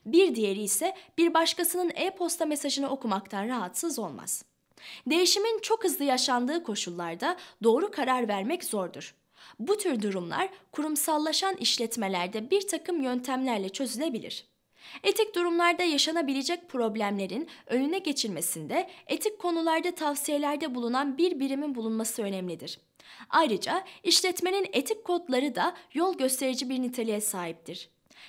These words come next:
Eğer işletmede etik kodlar belirlenmemişse meslek etik kodları da bu konuda yardımcı olabilir.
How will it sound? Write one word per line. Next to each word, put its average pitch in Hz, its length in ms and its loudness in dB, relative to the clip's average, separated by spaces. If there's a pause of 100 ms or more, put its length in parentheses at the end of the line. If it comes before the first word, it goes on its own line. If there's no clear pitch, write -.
(100)
Eğer 440 340 6
işletmede 262 580 2
etik - 380 -4
kodlar 208 460 -2
belirlenmemişse 220 960 0 (240)
meslek 302 480 2
etik - 300 -2
kodları 220 460 -2
da 381 300 -2
bu 415 100 2
konuda 214 280 0
yardımcı 202 460 0
olabilir. 196 460 -6